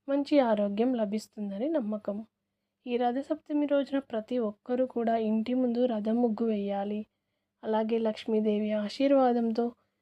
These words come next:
మీ ఇల్లంతా సంపదలతో నిండిపోవాలంటే మీ పూజా గదిలో ఒక నెయ్యి దీపం వెలిగించి లక్ష్మీదేవికి నమస్కారం చేసుకోండి. లక్ష్మీదేవి సంతోషించి మీ ఇంటిపైన అష్టైశ్వర్యాలను ప్రసాదిస్తుంది.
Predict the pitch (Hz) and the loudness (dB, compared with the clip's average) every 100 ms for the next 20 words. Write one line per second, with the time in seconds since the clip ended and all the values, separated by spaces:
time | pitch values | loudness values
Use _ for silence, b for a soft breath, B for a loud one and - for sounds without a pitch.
0 | _ _ 220 240 285 285 269 262 277 - | _ _ -2 0 0 0 -2 -2 -4 -4
1 | 220 214 233 240 240 240 247 214 202 220 | -8 -4 -2 0 0 2 2 2 0 -4
2 | 226 208 208 202 202 202 277 349 - b | -2 -4 -4 -6 -6 0 2 2 0 b
3 | b b _ _ 247 240 254 247 233 233 | b b _ _ -6 -4 -4 -2 0 2
4 | 285 277 262 254 240 - 226 220 220 262 | 2 2 2 -2 -4 -6 -6 -4 -2 0
5 | 269 269 247 233 214 214 220 220 294 349 | -2 -2 -6 -6 -6 -6 -4 -4 -2 -2
6 | - _ _ _ _ _ _ _ 214 214 | -4 _ _ _ _ _ _ _ -4 -4
7 | - 233 226 202 202 247 262 214 208 - | -2 -2 0 -2 -2 -4 -4 -4 -6 -10
8 | 202 196 285 277 226 - - 208 202 196 | -8 -4 -4 0 -2 -2 -10 -10 -8 -10
9 | 202 _ _ _ _ _ 220 220 - 220 | -14 _ _ _ _ _ -10 -10 -2 0
10 | 214 208 208 214 208 247 254 233 220 - | 0 -2 -4 -6 -2 -2 0 0 0 0
11 | 220 233 - _ _ _ _ 247 262 277 | -2 -2 -6 _ _ _ _ -2 2 2
12 | 269 262 226 214 220 240 220 - 240 220 | 0 -2 -2 -2 -4 -6 -10 -6 -6 -4
13 | 233 220 208 202 202 247 294 233 - 226 | 0 2 2 -2 2 0 0 -6 -2 -2
14 | 214 196 - 202 196 196 | -2 -4 -12 -10 -8 -8